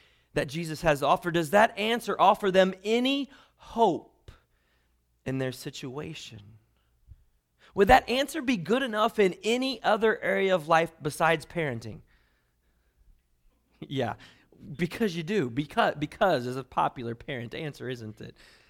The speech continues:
Okay? Let me give you an example. All right, many of you have done this. How many of you have been to the doctor, say, in the last year? Yeah, me too. All right, so you go in, you go to the doctor, you go in for a bunch of tests.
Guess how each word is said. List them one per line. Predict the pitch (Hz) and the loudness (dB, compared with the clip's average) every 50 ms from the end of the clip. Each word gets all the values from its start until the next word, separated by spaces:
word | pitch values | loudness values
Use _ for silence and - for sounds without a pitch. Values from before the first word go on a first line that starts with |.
| _ _ _ - | _ _ _ 0
Okay? | - 156 156 180 196 - _ - - - | 2 4 4 4 2 -6 _ -20 -4 2
Let | - 302 | 4 4
me | 320 285 | 6 6
give | 277 302 262 | 4 4 4
you | 269 | 4
an | 247 | 2
example. | 220 175 196 185 165 131 120 - - - - - | 2 6 6 6 6 4 0 -8 -10 -10 -2 2
All | 208 | 2
right, | 240 - - | 4 4 6
many | 277 330 359 370 | 6 8 8 8
of | 359 285 | 6 6
you | 294 320 | 4 2
have | 277 214 | 4 6
done | 254 294 - 466 311 | 4 4 4 4 0
this. | 185 127 - | -2 0 2
How | - - - | 2 2 4
many | 539 | 4
of | 370 185 | 2 2
you | 190 | 2
have | 175 | 2
been | 143 180 190 175 | 4 4 4 4
to | 156 | 2
the | 139 143 | 0 0
doctor, | 117 117 135 123 127 131 - - 127 | 2 4 6 6 6 4 2 -4 -6
say, | 123 - - 160 151 151 147 143 143 143 135 | -6 -4 -2 0 2 2 2 2 2 2 0
in | 131 | 2
the | 135 131 | 2 4
last | 120 117 117 - - | 4 2 2 -2 -8
year? | 104 90 - - - - - _ _ _ _ _ _ _ _ _ _ _ _ _ _ _ _ _ _ _ _ - | -14 -14 -14 -16 -20 -20 -20 _ _ _ _ _ _ _ _ _ _ _ _ _ _ _ _ _ _ _ _ -2
Yeah, | 151 151 | 0 0
me | 139 147 135 | 0 0 -2
too. | - - - _ | -4 -8 -6 _
All | - 202 | 4 4
right, | - - - | 4 4 2
so | 202 180 - - - - - | -4 -4 -4 -6 -18 -10 -4
you | - 226 | 2 8
go | 208 262 277 285 | 10 12 12 12
in, | 277 277 277 262 | 12 8 8 6
you | 233 | 6
go | 220 254 | 6 6
to | 254 | 8
the | 240 202 226 | 8 6 6
doctor, | 208 226 233 - 247 | 6 6 4 0 -2
you | 226 208 | -2 0
go | 170 214 226 | 4 4 4
in | 240 226 | 4 4
for | - 202 | 2 2
a | |
bunch | 180 208 233 220 - | 4 4 4 2 2
of | 156 - | -4 0
tests. | - 208 202 190 180 - - | 6 8 8 8 6 4 -4